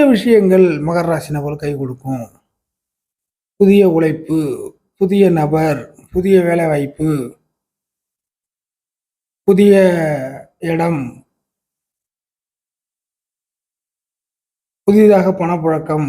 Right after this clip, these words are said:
புதிதாக நீங்கள் பேசக்கூடிய வார்த்தைகள், புதுசா ஒரு இடத்துக்கு போறது, புதுசா ஒரு காரியத்தை செய்யறது, பழக்கமில்லாத விஷயத்தை கத்துக்கிறது, இந்த மாதிரி விஷயங்கள்லாம் மகர ராசி நபர்களுக்கு கை கொடுக்கும். இது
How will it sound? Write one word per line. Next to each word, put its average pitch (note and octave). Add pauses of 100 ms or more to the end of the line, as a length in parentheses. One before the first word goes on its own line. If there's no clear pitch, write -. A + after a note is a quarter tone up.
(120)
புதிதாக F#3
நீங்கள் E3
பேசக்கூடிய D#3
வார்த்தைகள், D3 (1200)
புதுசா G#3+
ஒரு F#3+
இடத்துக்கு D#3+
போறது, D3 (1160)
புதுசா A3
ஒரு F3
காரியத்தை E3
செய்யறது, D3 (1160)
பழக்கமில்லாத G3
விஷயத்தை F3+
கத்துக்கிறது, D3+ (1700)
இந்த B3
மாதிரி A#3
விஷயங்கள்லாம் G3+
மகர F#3
ராசி E3+
நபர்களுக்கு D#3
கை D#3
கொடுக்கும். -
இது A#3+